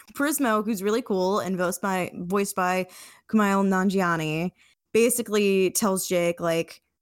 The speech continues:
"All of my wishes have a monkey's paw thing, and you gotta word it really carefully." So Jake ends up wishing for, uh, Jake wishes to change the Lich's wish to, like,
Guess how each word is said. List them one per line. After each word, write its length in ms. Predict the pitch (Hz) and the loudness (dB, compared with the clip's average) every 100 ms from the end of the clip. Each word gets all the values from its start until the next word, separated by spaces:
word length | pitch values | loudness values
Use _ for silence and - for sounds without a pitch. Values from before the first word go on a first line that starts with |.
| _ _ - | _ _ 0
"All 680 | 214 226 240 240 240 247 | 2 4 4 4 4 2
of 220 | 226 202 | 2 0
my 100 | 196 | 0
wishes 360 | 185 190 208 185 | -2 -2 -2 -2
have 180 | 196 170 | -2 -2
a 60 | |
monkey's 360 | 175 208 233 240 | 0 0 0 -2
paw 200 | 240 208 | 0 -2
thing, 320 | - 202 190 | -2 -4 0
and 100 | 185 | 0
you 40 | 170 | -2
gotta 180 | 175 165 | -2 -2
word 220 | 170 202 | 0 -2
it 60 | |
really 200 | 180 190 | 0 -2
carefully." 680 | 185 190 170 175 170 170 170 - - _ | 0 -2 -2 0 2 2 0 -6 -20 _
So 240 | - - 190 | -4 0 0
Jake 320 | - 208 208 | 2 0 2
ends 160 | 226 | 0
up 160 | 202 190 | 0 0
wishing 500 | 180 190 - 185 185 | 0 0 0 0 -2
for, 800 | 190 - 180 175 175 175 170 170 _ _ _ _ _ _ _ 202 - | -2 0 2 2 2 0 -2 -4 _ _ _ _ _ _ _ -4 -2
uh, 200 | 185 - - 185 - | -2 -2 -6 -10 -10
Jake 320 | - 226 269 220 | -2 0 0 0
wishes 400 | 247 240 233 - | 0 2 0 -2
to 120 | - | -8
change 640 | - - 240 277 294 277 - | -6 -2 2 2 2 0 0
the 80 | 185 | 0
Lich's 580 | 208 294 - 175 170 - - - - | 0 0 -2 -4 -4 -10 -12 -20 -8
wish 720 | 175 170 156 147 - - - _ _ _ _ _ _ _ _ | -2 0 0 -2 -4 -6 -8 _ _ _ _ _ _ _ _
to, 840 | - 208 190 185 180 180 175 165 - | -4 2 4 4 4 2 2 -2 -4
like, 540 | - 175 165 160 - | -4 -2 -2 -4 -8